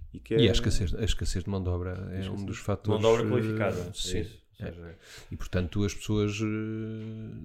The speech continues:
Speaker 2: se não estão bem no sítio onde estão e se têm uma proposta para receber um <laughs> bocadinho mais noutro lugar, pá, claro que vão, obviamente, se não estão confortáveis. Portanto, acho que é importante manter, ah, um ambiente saudável mesmo para, para cada um de nós,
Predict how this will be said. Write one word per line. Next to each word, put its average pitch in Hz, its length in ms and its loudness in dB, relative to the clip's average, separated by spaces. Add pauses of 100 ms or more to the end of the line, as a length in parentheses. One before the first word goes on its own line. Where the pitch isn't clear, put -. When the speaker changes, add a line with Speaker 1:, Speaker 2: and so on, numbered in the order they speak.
Speaker 2:
se - 180 -8
não 113 100 4
estão 113 240 2
bem 117 120 6
no 98 100 0
sítio 104 340 -4
onde 104 100 -4
estão 117 280 2
e 98 60 -2
se - 140 -10
têm 107 120 0
uma 104 140 0
proposta - 540 0
para 101 140 -4
receber - 300 -2
um 123 220 4
<laughs> - 0 -
bocadinho 113 440 2
mais 95 280 2
noutro 98 300 -4
lugar, 101 520 0 (380)
pá, - 200 -2 (140)
claro 78 320 -10
que - 80 -20
vão, 95 220 -8 (560)
obviamente, 117 500 -8 (160)
se - 200 -18
não 92 100 -4
estão 87 180 -6
confortáveis. - 600 -6
Portanto, 92 420 -4
acho - 160 -2
que - 80 -4
é 98 40 0
importante 95 360 -6
manter, 95 400 -6 (640)
ah, 95 720 0
um 135 100 2
ambiente 160 300 0
saudável 117 540 6
mesmo 98 400 -4
para, 98 580 -2 (760)
para - 100 -6
cada 110 180 -2
um 107 80 -2
de 95 60 -4
nós, 95 200 -6